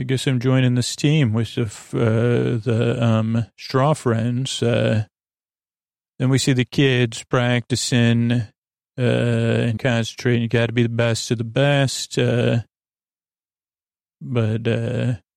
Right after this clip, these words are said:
you know, there's question, question of conscience. This kid says, "I'm not a colonist. Uh, I don't wanna be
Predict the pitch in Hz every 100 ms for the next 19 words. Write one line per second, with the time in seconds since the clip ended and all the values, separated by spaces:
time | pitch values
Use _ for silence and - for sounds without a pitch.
0 | _ _ _ _ _ - 156 110 127 -
1 | - 131 117 - 127 123 127 139 123 127
2 | 120 147 127 - 113 147 135 147 - 117
3 | 110 - 120 - 113 - 117 123 120 123
4 | 120 107 110 127 - 117 113 110 113 117
5 | - - 120 120 120 113 110 110 113 113
6 | 113 117 110 107 107